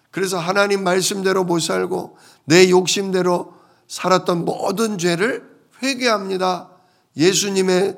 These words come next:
십자가의 보혈로 나를 용서해 주십시오." 진짜 예수님, 주님 앞에 회개하고 용서를 구하고, 그리고 정말 예수님을 우리 죄 문제와 사단 문제와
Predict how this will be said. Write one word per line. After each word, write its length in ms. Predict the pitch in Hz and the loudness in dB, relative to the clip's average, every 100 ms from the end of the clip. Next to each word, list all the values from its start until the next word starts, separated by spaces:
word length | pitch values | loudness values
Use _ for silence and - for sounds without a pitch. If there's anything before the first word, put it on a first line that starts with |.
| - | -12
십자가의 760 | - - - - 294 269 247 214 | -8 -8 -8 -4 0 2 2 2
보혈로 600 | 196 185 180 226 233 - - _ - | 0 0 0 -2 -4 -10 -20 _ -12
나를 380 | 143 156 156 - _ - | -6 -6 -6 -12 _ -8
용서해 480 | 151 180 143 156 156 | -4 -4 -4 -4 -6
주십시오." 680 | - - 165 - - - - _ _ _ _ _ _ _ _ _ _ _ _ _ _ _ _ _ _ _ _ _ _ _ | -10 -14 -18 -18 -20 -20 -20 _ _ _ _ _ _ _ _ _ _ _ _ _ _ _ _ _ _ _ _ _ _ _
진짜 380 | - 135 131 131 | -16 -12 -8 -6
예수님, 680 | 131 143 156 - 135 151 | -4 -6 -8 -12 -12 -12
주님 320 | - 156 160 151 | -8 -4 0 0
앞에 280 | 143 320 | 0 0
회개하고 1080 | 359 - 196 180 185 165 170 165 165 175 - _ _ _ _ 123 | -4 2 2 2 0 0 -2 -4 -6 -8 -16 _ _ _ _ -4
용서를 540 | 147 165 156 156 165 | -2 0 2 2 -2
구하고, 680 | 160 156 156 160 - 180 - _ _ _ _ _ | -4 -6 -6 -10 -14 -16 -20 _ _ _ _ _
그리고 440 | - 147 151 151 151 - _ | -8 -4 -2 -4 -6 -20 _
정말 480 | - 147 175 175 160 | -8 -4 0 0 2
예수님을 680 | 165 160 165 156 147 139 139 - _ | 0 0 -2 -2 -2 -4 -8 -18 _
우리 260 | 127 151 160 | -4 -2 -2
죄 180 | - 139 | 0 2
문제와 640 | 160 165 160 - 139 - - _ | 2 2 0 -2 -6 -10 -18 _
사단 460 | - - 185 196 185 | -8 0 4 4 4
문제와 640 | 175 160 156 151 - | 0 -2 -6 -8 -10